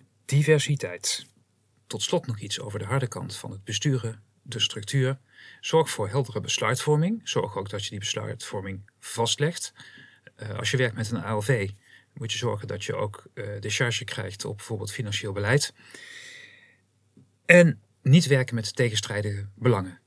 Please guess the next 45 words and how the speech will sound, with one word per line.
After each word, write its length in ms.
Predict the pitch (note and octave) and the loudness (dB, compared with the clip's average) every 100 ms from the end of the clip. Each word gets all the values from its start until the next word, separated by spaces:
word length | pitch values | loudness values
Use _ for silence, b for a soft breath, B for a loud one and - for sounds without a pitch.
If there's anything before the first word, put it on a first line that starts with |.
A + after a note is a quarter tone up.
| _ _ _ _ _ - | _ _ _ _ _ -14
Dus 180 | A2 - | -6 -4
het 100 | - | -2
voorbeeld 400 | B2 G#2 G2+ G2+ | -2 0 -2 -4
vanuit 400 | - F#2 G2 - | -6 -8 -8 -10
de 260 | - G2 - - | -6 -6 -6 -4
eerdere 340 | C3+ C3+ A#2+ | 2 4 4
les. 460 | G#2 G#2 - - - _ _ _ | 2 2 2 2 -4 _ _ _
Je 140 | F#2+ G#2 | -12 0
geeft 240 | A#2+ G2+ | 0 2
nooit 200 | A#2+ G#2+ | 0 0
een 60 | G#2+ | 0
op-, 240 | A2+ G#2+ | -2 -2
je 120 | A#2+ | -2
geeft 200 | A2+ A2+ | 0 0
nooit 180 | A#2 G#2 | 0 -4
een 60 | G#2 | -4
opdracht 440 | G2+ G2 G2 - | -6 -6 -8 -8
aan 160 | A2+ G2+ | -6 -4
een 120 | G2 | -4
familielid. 640 | - A#2 A2+ G2 F#2 - - | -4 -2 0 -2 -4 -8 -12
Dat 140 | - F#2+ | -10 -6
is 60 | |
eigenlijk 320 | G#2+ G#2 G2+ - | -4 -4 -6 -2
vragen 400 | G#2+ G2+ G2 G2+ | -2 -2 -6 -12
om 160 | A2+ G2+ | -10 -8
problemen. 580 | A2 G#2+ G2 F#2+ G2 - B B B B B B - | -4 -4 -4 -6 -12 -16 B B B B B B -4
Wat 140 | - | -2
ik 80 | A#2+ | 0
laatst 340 | A2+ - - - | -2 -2 -2 0
ook 140 | B2 | 2
nog 120 | B2 | 2
hoorde, 340 | B2 A#2 A2 G#2 B B B B B | 2 2 0 -6 B B B B B
is 400 | - A2 - - - | -2 0 0 -2 -10
de 120 | A2 | -8
vraag 440 | - A2 G#2 - - | -2 -2 -2 -6 -4
of 200 | A2 - | -4 -4
het 300 | G2+ - - | -6 -8 -10
verstandig 500 | - - C3+ G#2+ G#2 | -6 -2 -2 -2 -4
is 160 | G#2 - | -6 -6
dat 140 | G2 | -6
bestuursleden 760 | G2+ - A2+ G2 G#2 G2 G2 - | -6 -6 -4 -4 -4 -4 -4 -4
een 120 | G#2+ | -4
ver-, 240 | A#2+ A#2+ - | -2 -2 -4
vrijwilligersvergoeding 840 | - C3+ C#3 A2 G#2+ - G#2 G#2 | 0 4 4 2 -6 -6 -8 -8
krijgen. 460 | G2+ G2+ G2+ - | -8 -8 -8 -12